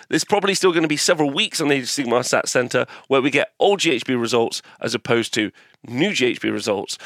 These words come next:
So we will try to identify them, and the, I know that the stats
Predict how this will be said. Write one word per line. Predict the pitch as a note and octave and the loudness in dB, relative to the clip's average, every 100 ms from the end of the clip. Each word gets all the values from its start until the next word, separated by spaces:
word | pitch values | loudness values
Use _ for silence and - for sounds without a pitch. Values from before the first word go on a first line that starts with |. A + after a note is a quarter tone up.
| - | -6
So | - | 0
we | B2 D3+ | 4 4
will | F#3 | 4
try | E3+ C3+ | 2 2
to | B2 | 2
identify | A2+ D#3+ - C#3+ C#3 | 2 0 2 0 2
them, | C#3+ C#3 | 2 0
and | F3+ G3+ D#3+ D3 - - - | 0 2 2 0 -8 -20 -2
the, | C#3 B2 - | 0 0 0
I | C3 | 2
know | C#3+ | 2
that | C3 G#2+ | 2 0
the | B2+ A#2+ - | -2 -2 -4
stats | - - F#3 - - | -4 0 0 -2 -4